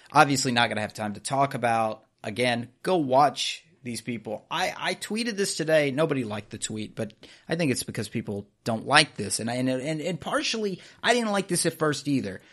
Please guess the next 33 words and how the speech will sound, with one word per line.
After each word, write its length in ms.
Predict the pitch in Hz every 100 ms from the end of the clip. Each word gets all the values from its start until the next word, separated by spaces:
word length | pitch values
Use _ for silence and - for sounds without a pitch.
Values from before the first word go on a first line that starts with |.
| - - - - - -
Asmongold 920 | 202 220 262 269 302 233 202 196 185 -
and 480 | 156 151 151 143 135
Rich, 680 | 139 143 131 117 131 - - -
uh, 220 | 131 120 120
Rich 200 | 139 -
Campbell, 240 | 151 151
I 80 | 151
think, 280 | 151 165 165 _ - - - -
and 200 | 170 143
J 400 | - 180 208 262
P, 640 | 262 - 180 170 175 180
It 180 | - 175
Me 160 | 170 170
J 240 | 170 165
P, 460 | 160 143 131 131 131
and, 500 | 143 135 131 127 123 -
um, 560 | 131 127 123 120 120 - _ 127
um, 440 | 127 120 117 113 -
Jesse 300 | 135 165 165
Cox, 520 | 180 160 101 - - - _ - - - _ _
both 220 | 175 247
of 120 | 269 196
them 140 | 190
had 460 | 160 151 131 - 127
dual 280 | 165 226 226
interviews 640 | 160 127 117 110 113 -
with 140 | 123 135
Yoshida. 460 | 156 - 127 110
Both 280 | 104 139 226
of 100 | 269
them 120 | 233
got 160 | 156 143
an 120 | 127